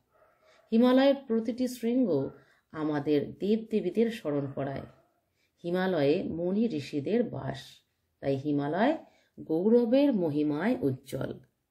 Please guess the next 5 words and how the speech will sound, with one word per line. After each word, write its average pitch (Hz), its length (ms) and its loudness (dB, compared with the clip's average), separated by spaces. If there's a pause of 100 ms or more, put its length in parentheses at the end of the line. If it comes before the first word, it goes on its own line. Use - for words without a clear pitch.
(800)
কেমন? 226 320 -8 (960)
এবার 208 200 2
চলে 185 300 4
এলাম 196 420 2 (3000)
মাসাই 202 600 2